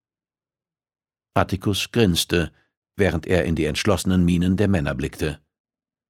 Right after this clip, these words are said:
Sie alle wussten um das Risiko, diesen Ort womöglich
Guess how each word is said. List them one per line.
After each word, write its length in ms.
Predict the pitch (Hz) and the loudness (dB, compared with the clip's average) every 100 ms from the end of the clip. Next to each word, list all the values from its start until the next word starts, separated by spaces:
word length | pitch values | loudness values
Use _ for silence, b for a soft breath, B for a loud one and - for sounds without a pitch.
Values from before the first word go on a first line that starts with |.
| _ _ _ B - | _ _ _ B -2
Sie 160 | 120 | 2
alle 240 | 123 120 127 | 4 4 2
wussten 340 | 151 - 78 | -2 -4 -4
um 100 | 78 | -2
das 200 | 82 - | -2 -2
Risiko, 480 | 98 87 90 95 85 | 0 0 0 0 0
diesen 260 | 101 87 | -2 -2
Ort 240 | 90 95 - | 0 -2 2
womöglich 640 | 98 101 98 117 95 - | 4 4 2 -2 -2 -12